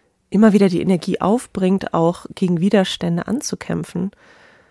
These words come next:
und diese Passion einführt. Das war auch bei mir mit meiner Doktorarbeit zur Kreativität so. Das Thema hat mich einfach so begeistert, dass ich auch immer wieder, wenn irgendwas schwierig war, ich, ähm,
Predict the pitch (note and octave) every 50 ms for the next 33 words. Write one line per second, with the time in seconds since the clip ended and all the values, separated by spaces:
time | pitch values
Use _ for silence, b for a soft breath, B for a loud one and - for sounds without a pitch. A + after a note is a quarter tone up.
0 | b b b b b b b _ _ _ - F#3+ F3+ F3 - F#3 E3+ F3 - -
1 | - F3+ - - - A3+ C4+ C4+ E2 - F3+ F3+ - - F#3 F#3 F#3+ F3+ - -
2 | F#3 - F#3+ - - G3 G3 G3+ G3+ G#3 G#3 G#3 - _ - F#3 F#3+ F#3+ F#3+ F#3+
3 | F#3+ F3+ - G3+ - - B3 A3 G#3 G#3+ G#3 G#3 - - - - - G3 F#3+ -
4 | - - G3 F#3+ - - C4 C4 - - F3+ E3+ F3+ - - - - G#3+ A3+ A3+
5 | G#3 - - G3+ G3+ - - F#3+ - - F#3+ - - G3+ A3 C4 B3 - A3 G#3+
6 | A#3+ C4+ C#4 - - - F3 F#3 G#3+ - B B B B B B B B B B
7 | B B B - - F#3+ G3 - G3 G#3 - F#3 - - - G3+ A#3 B3+ B3 G#3
8 | G#3+ A#3 B3 A3+ F#3+ F#3 G3 G3 F#3+ - F3 F#3+ G#3 G3 F#3+ G3 F#3+ - - -
9 | - b b b b b b b b b b _ - - - - C4+ C#4 C4 B3
10 | - - F#3+ G3+ G3+ G3+ G3+ G#3 G#3 G#3 B B B B B B B B _ -
11 | F3 F#3+ F#3+ F#3 - - - - - F3+ F3+ F3 F3 F3+ F3 F3